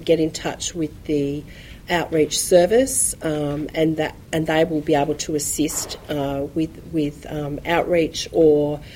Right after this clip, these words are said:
uh, if that person is unable to be assisted to get home safely, uh, one of the sobering centres or places of safety might be an option for that individual. But these are things that are gonna be dealt with on a case-by-case basis.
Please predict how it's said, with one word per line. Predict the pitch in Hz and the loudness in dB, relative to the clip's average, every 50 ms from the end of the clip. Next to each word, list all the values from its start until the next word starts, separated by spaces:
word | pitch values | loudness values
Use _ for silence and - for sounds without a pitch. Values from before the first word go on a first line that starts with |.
| - - - - - - | -16 -18 -18 -16 -12 -8
uh, | 156 147 135 - | -6 -4 -2 0
if | 196 185 - | 0 2 2
that | - 160 - - | 2 0 0 0
person | - - 175 156 151 147 - 165 151 | -2 0 2 2 2 2 2 0 0
is | 143 139 - | 0 0 0
unable | 135 139 143 143 135 139 139 151 139 143 - | 0 2 2 2 0 0 -2 -4 -6 -6 -6
to | - - - 156 147 139 | -6 -4 -2 0 0 0
be | 139 143 135 | 0 0 0
assisted | 139 135 - - 156 - - - 139 - | 0 -2 -4 -6 -6 -6 -6 -6 -8 -8
to | - | -6
get | 151 - 123 - | -4 -2 -2 -2
home | - - 135 139 139 | -4 -4 -6 -6 -6
safely, | - - - 143 143 151 147 - - 165 156 151 156 139 - | -4 -2 0 0 0 0 -2 -4 -4 -4 -4 -4 -4 -6 -8
uh, | - 151 147 147 | -8 -6 -6 -6
one | 147 147 151 147 | -4 -4 -4 -4
of | 147 147 | -4 -4
the | 139 | -4
sobering | - - - 147 143 139 - 139 135 143 | -4 -4 -4 -2 -2 -2 -4 -4 -6 -6
centres | 143 - - 151 147 143 147 143 - | -6 -4 -4 -4 -4 -4 -6 -8 -8
or | 147 147 | -8 -10
places | 143 - - 139 135 135 - 139 147 - | -10 -10 -8 -8 -8 -8 -8 -10 -10 -12
of | 139 - | -12 -10
safety | - - 135 135 - - 160 | -8 -8 -8 -8 -8 -10 -8
might | 147 143 143 135 - | -8 -6 -6 -8 -8
be | - 139 139 | -6 -6 -4
an | 131 135 | -4 -4
option | 135 131 - - - 151 151 | -6 -8 -10 -12 -12 -12 -10
for | - 139 | -8 -6
that | 131 127 - - | -6 -6 -6 -6
individual. | - 147 143 - - 147 143 147 - 220 247 269 269 - - - - - - - - | -8 -10 -8 -8 -8 -8 -8 -6 -4 -2 -2 -2 -4 -6 -12 -14 -16 -16 -16 -12 -10
But | - 185 - | -6 -2 0
these | 180 175 175 - | 2 2 2 0
are | |
things | 170 - 170 156 151 - | -2 -2 -2 -2 0 0
that | 143 151 | -2 -2
are | 147 - | -2 -2
gonna | 151 147 | -2 -2
be | 143 143 139 | -2 -4 -4
dealt | - - 147 135 - | -2 -2 -2 -2 -2
with | - - 147 | -4 -4 -6
on | 139 | -4
a | 131 131 | -6 -6
case-by-case | - - - 214 170 - - - - 156 143 139 - - - 147 139 - - | -6 -2 2 4 4 4 2 -2 -4 -2 -2 -4 -4 -6 -6 -6 -6 -6 -8
basis. | - 139 139 143 - - - 262 285 285 - - - | -8 -4 -4 -4 -4 -4 -4 -4 -4 -4 -6 -10 -14